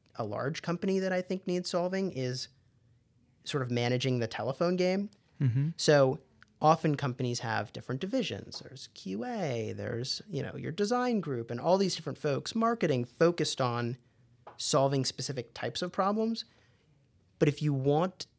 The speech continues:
Speaker 1: to be particularly, like, innovative and, and solve challenging problems, you actually want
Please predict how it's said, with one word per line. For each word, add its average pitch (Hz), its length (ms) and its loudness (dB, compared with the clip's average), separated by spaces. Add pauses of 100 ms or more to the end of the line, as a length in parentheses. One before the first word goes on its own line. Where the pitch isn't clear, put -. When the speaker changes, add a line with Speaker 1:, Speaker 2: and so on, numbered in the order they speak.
(100)
Speaker 1:
to 139 140 -2
be 123 300 0
particularly, 107 760 -6
like, - 200 -16 (180)
innovative 127 580 0
and, 110 240 -8
and 113 180 -6
solve 127 500 0 (220)
challenging 120 480 -2
problems, 135 540 0
you 139 120 -2
actually 143 360 -2
want 123 340 -2